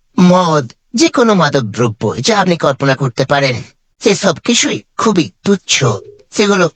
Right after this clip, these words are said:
মোটেই গুরুত্বপূর্ণ নয়, কারণ সেগুলোর পরিবর্তে আল্লাহ আপনাকে যা কিছু অফার করছেন তা অনেক বেশি এসব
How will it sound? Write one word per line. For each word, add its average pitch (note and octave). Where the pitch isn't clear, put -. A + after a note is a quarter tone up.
মোটেই C4+
গুরুত্বপূর্ণ D#3
নয়, G2
কারণ E3+
সেগুলোর E3+
পরিবর্তে A3+
আল্লাহ A#3
আপনাকে F3+
যা B2+
কিছু G3
অফার C#3+
করছেন G3
তা C#3+
অনেক A#3
বেশি B2
এসব E3